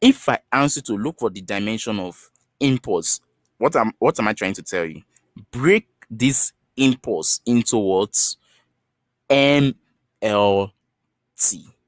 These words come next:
So I just want to say mass, length, and time. Reduce it for me. That's just what I want to see. Now let's do some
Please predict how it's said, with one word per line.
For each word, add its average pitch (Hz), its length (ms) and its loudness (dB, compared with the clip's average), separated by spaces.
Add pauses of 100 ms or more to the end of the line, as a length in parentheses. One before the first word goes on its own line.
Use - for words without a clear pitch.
(320)
So - 140 -6
I 92 40 -2
just 135 180 -2
want 147 120 -2
to 120 60 -2
say 107 140 -6
mass, 95 420 -2
length, 90 280 -6
and - 160 -10
time. - 320 -8 (280)
Reduce 98 640 -4
it 101 100 -10
for - 220 -12
me. 80 240 -10 (380)
That's 90 220 -4
just 85 180 -4
what 82 160 -8
I 82 60 -10
want 85 180 -6
to - 80 -8
see. - 280 -4 (320)
Now 120 140 0
let's 170 260 2 (400)
do 120 220 0
some 92 460 -2